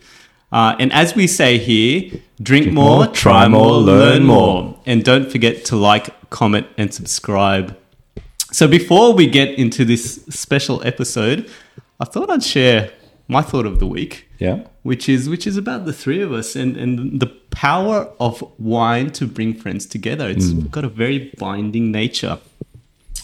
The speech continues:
Speaker 1: Um, like I said, we're long-term friends. I've known you since high school. We've
Speaker 2: U-,
Speaker 1: known each other since
Speaker 2: uni.
Speaker 1: university days.
Speaker 2: Yeah.
Speaker 1: Uh, and, and over time, I think we've had different interests. Like, if I, if I think about what brought us together as friends,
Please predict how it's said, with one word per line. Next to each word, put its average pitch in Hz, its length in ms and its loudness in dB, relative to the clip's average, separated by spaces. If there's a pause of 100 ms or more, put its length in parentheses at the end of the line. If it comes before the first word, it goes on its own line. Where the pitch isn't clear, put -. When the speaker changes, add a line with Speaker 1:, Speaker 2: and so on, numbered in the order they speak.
(120)
Speaker 1:
Um, 110 440 4 (520)
like 123 160 -2
I 101 60 2
said, 120 280 -4
we're 110 120 -2
long-term 104 520 -4
friends. 98 240 -10
I've 120 160 -6
known 107 240 -4
you 107 160 -4
since 101 280 -12
high 107 220 -10
school. 95 460 -12 (460)
We've 117 180 0
Speaker 2:
U-, 107 60 2
Speaker 1:
known 110 240 -2
each 98 160 -10
other 101 280 -10
since - 380 -12
Speaker 2:
uni. 107 200 -2
Speaker 1:
university 104 580 -4
days. 87 240 -8
Speaker 2:
Yeah. - 880 -6
Speaker 1:
Uh, 104 440 6
and, 123 280 2
and 131 140 6
over 180 240 6
time, 143 380 4
I 131 120 0
think 196 260 -6
we've 127 140 -2
had - 520 -4
different 135 380 -10
interests. 113 400 -8
Like, 104 140 -10
if 117 100 -6
I, 127 240 2
if 123 140 -6
I 123 100 -4
think 117 200 -6
about 101 260 -4
what 107 220 -6
brought 104 240 -4
us 101 100 -6
together 101 480 -6
as 95 160 -10
friends, 104 480 -8